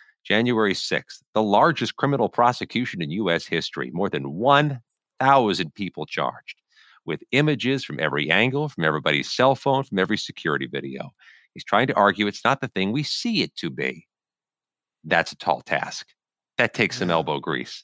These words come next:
Speaker 1: Not sure how you pull that off, but it also may reflect what we saw from the Dominion allegations, that what they say on the air may not be what they truly believe.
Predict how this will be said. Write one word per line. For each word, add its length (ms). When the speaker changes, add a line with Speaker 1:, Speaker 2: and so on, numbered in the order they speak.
Speaker 1:
Not 160
sure 160
how 80
you 160
pull 240
that 180
off, 380
but 240
it 140
also 360
may 460
reflect 600
what 100
we 120
saw 580
from 120
the 80
Dominion 420
allegations, 720
that 140
what 180
they 140
say 280
on 120
the 220
air 300
may 180
not 220
be 80
what 160
they 100
truly 280
believe. 380